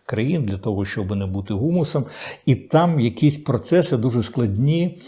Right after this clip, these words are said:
націогенеза у них утворювалися в, в Північній Америці.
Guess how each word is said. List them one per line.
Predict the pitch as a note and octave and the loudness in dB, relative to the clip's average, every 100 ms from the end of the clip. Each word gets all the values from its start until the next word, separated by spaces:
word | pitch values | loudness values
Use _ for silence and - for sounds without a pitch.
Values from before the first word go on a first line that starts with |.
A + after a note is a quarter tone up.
| D4 - | -10 -6
націогенеза | - B2+ - C3 A2+ B2 C#3+ D#3+ C#3+ | -2 -2 2 2 4 2 4 4 2
у | C#3 C#3 | 2 2
них | B2+ C#3+ D3 | 2 2 2
утворювалися | C#3+ C3+ D3 B2+ G2+ F#2 F2+ F2 - F2+ | 0 2 4 6 4 0 -2 -4 -4 -4
в, | F2+ F2 F2+ G2+ G2+ G2 F#2+ | -4 -8 -4 -2 0 0 -2
в | G2 - | -6 -4
Північній | - G#2 G#2+ G2 - G#2+ | 0 2 0 0 -2 -2
Америці. | G#2 F2+ E2+ - - | 0 -2 -4 -10 -16